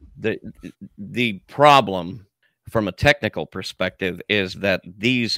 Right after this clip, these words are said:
are very valuable services. I can tell you after learning how to manage Nextcloud and setting it up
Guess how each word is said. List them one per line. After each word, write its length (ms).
are 220
very 560
valuable 680
services. 680
I 120
can 140
tell 240
you 220
after 360
learning 360
how 160
to 80
manage 480
Nextcloud 680
and 120
setting 340
it 100
up 220